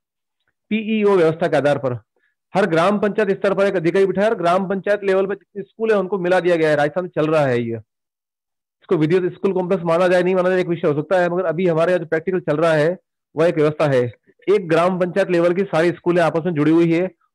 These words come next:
उनके ऊपर एक ही अधिकारी है पीईओ नाम से। उस ग्राम पंचायत में पांच, सात, दस जितने भी स्कूल हैं उनके सारे स्टाफ की सर्विस बुक एक जगह पर है।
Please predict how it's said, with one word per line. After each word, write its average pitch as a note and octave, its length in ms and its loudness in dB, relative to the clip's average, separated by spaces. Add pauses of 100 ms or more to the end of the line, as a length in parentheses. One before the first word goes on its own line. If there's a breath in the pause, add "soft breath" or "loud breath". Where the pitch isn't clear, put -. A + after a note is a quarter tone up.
उनके F#3+ 220 -2
ऊपर F#3 220 2
एक E3+ 140 0
ही F#3+ 80 0
अधिकारी F3 440 2
है F3+ 120 2
पीईओ F3 540 -2
नाम E3 220 0
से। F3+ 260 -4 (400)
उस F3 180 -6 (600)
ग्राम E3 300 0
पंचायत F#3 340 0
में F#3 80 0
पांच, F3+ 320 0
सात, F3 400 -2
दस F3 120 0 (100)
जितने D#3+ 240 -2
भी F#3 60 -2
स्कूल F3+ 280 -2
हैं F#3+ 120 2
उनके F3 280 -4
सारे E3 300 -2
स्टाफ F#3 340 -2
की F#3+ 80 -8
सर्विस F3 260 -4
बुक F3+ 180 -8
एक F3 160 -4
जगह E3+ 160 -2
पर F3+ 140 -2
है। F3 200 -2